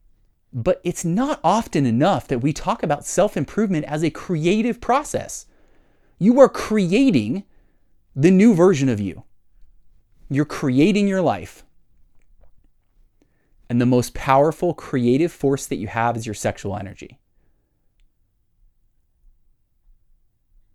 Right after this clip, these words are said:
So we better get our sexual energy and our sexuality in line and in order and figure out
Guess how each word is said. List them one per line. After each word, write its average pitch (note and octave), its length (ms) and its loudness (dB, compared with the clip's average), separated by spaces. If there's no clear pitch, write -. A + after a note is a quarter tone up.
So A2 480 0
we B2+ 320 0
better D3 540 0
get D#3 240 2
our C#3 440 0
sexual D3+ 520 -2
energy A#2+ 420 -2
and G#2 80 -2
our C3+ 120 -2
sexuality B2 840 -2
in C#3+ 160 2
line G2+ 400 0
and A2 120 -2
in C#3+ 160 2
order C#3+ 500 4
and A#2+ 140 -2
figure F3+ 480 2
out D3 420 -2